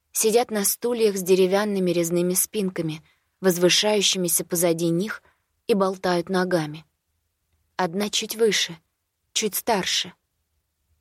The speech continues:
Я провожу пальцами по краям. Фотография практически хрустит, будто ее бережно хранили все эти годы.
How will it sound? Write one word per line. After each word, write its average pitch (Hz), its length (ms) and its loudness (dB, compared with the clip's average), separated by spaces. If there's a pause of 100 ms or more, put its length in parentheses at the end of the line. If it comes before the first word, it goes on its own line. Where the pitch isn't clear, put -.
Я 202 160 0
провожу 214 460 0
пальцами 208 480 -2
по 190 140 -10
краям. 185 580 -2 (800)
Фотография 196 760 0
практически 190 640 -4
хрустит, 208 640 -6 (360)
будто 202 380 0
ее 202 220 2
бережно 190 480 0
хранили 196 500 -2
все 185 280 -2
эти 180 160 -4
годы. 170 440 -2